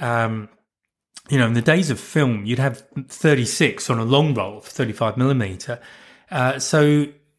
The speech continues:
you can only carry so many rolls of film with you.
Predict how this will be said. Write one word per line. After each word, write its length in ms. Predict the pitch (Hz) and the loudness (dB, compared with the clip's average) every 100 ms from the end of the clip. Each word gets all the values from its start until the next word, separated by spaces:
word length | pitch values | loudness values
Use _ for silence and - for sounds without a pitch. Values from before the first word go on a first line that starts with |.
| _ - - | _ -20 -6
you 180 | 156 | -2
can 120 | 151 170 | 2 4
only 140 | 131 | 4
carry 440 | 147 135 120 117 | 4 4 2 0
so 240 | 113 - 165 | -2 0 2
many 160 | 147 | 4
rolls 240 | 104 101 95 | 2 0 -4
of 80 | 101 | -6
film 320 | - 101 95 | -4 -4 -4
with 160 | 95 | -6
you. 220 | 104 107 | -6 -6